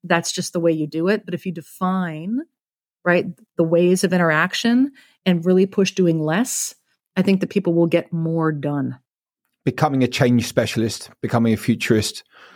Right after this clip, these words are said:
Speaker 2: I don't think there'll be many of the very senior leadership that we have listened to the podcast that won't be thinking,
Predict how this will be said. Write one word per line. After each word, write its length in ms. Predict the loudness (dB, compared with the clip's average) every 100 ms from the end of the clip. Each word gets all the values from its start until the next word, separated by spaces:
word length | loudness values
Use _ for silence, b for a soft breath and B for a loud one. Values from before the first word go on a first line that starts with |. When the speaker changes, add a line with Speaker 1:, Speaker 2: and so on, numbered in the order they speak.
| b b b -4
Speaker 2:
I 100 | -2
don't 320 | 0 -2 -2
think 120 | -2
there'll 100 | 2
be 120 | 4
many 320 | 4 4 4 4
of 100 | 2
the 100 | 0
very 280 | 2 2 2
senior 360 | 2 4 4
leadership 520 | 4 4 2 0 -2 _ _
that 100 | -2
we 220 | 2 2
have 240 | 2 2 2
listened 300 | 2 0 0
to 80 | 0
the 40 |
podcast 460 | 0 0 0 0 0
that 80 |
won't 160 | -2 -2
be 80 | -4
thinking, 460 | -2 -2 0 -2